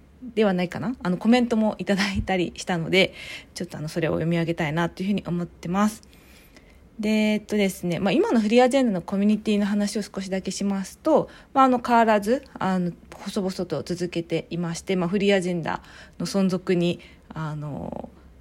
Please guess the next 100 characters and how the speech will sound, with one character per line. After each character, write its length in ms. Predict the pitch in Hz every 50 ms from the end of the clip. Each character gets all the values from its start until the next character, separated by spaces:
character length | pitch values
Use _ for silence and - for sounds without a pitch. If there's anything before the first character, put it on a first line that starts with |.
| - - - - - -
危 120 | - 196
機 120 | 170 - -
感 160 | - 185 165
を 20 |
抱 240 | 165 170 165 190 185
い 40 | 180
て 60 | -
る 120 | - - -
と 80 | -
い 40 | -
う 20 | -
か、 160 | - - - -
ま 60 | 185
あ、 20 | 165
続 180 | - 180 196
け 120 | 196 214 208
て 80 | -
ほ 140 | 196 - 202
し 80 | 220 226
い 100 | 285 233
と 60 | -
思 140 | 180 190 208
っ 40 | 208
て 120 | 208 185
る 80 | 170 -
方 240 | - 196 - 233
が 100 | 208 208
賛 220 | 185 - 196 196 202
同 100 | 202 208
し 60 | 196
て 100 | - 208
く 80 | 208 214
だ 100 | 220 214
さ 120 | 226 240
っ 20 |
て、 240 | 233 - - - - - - - - -
あ 160 | - 180 180 170
の、 280 | 165 151 147 - - -
ス 140 | - -
ラ 100 | 190 190
ッ 40 | 185 -
ク 140 | - 208
内 180 | 190 170 160 -
で 180 | - - - - -
運 180 | 160 165 160
営 80 | 156 156
を 60 | 156
続 240 | 156 - 160 156 165
け 120 | 165 160
て 280 | 160 - 151 151 - - - -
お 40 |
り 100 | 165 160
ま 220 | 165 165 170 180 180
す。 140 | - - - - - - - - - _ _ -
で、 240 | 240 294 330 311 - -
あ 80 | - 190
の、 160 | 185 175 170
こ 180 | - - - 208
の 180 | 214 202 - - - _ -
音 100 | 277 311
源 280 | 311 339 370 330 202
の 40 | 165
公 180 | - - 214 208
開 220 | 208 233 214 220
自 140 | 208 240 233
体 200 | 247 247 190 170
も 240 | 185 202 208 190 -
私 320 | - - - 208 202 214
一 180 | 202 - - 262
人 120 | 262 233
で 80 | - -
こ 140 | - - 180
れ 40 |
ま 160 | 185 180 175 165
で 80 | 165
や 60 | 160
っ 20 | 165
て 140 | - 202 196
た 120 | 208 170
ん 60 | 165
で 100 | 160 165
す 80 | 165 -
け 120 | - 175
れ 60 | 160
ど 100 | 156 170
も、 180 | 175 214 202 175
コ 100 | - 226
ミ 120 | 220 226
ュ 20 | 220
ニ 100 | 214 208
テ 120 | - 202
ィ 20 | 202
の 100 | 202 196
皆 220 | 196 196 208 220
さ 140 | 214 214 180
ん 60 | 160
と 100 | - 156
一 20 |
緒 160 | 156 - - -
に 160 | - 180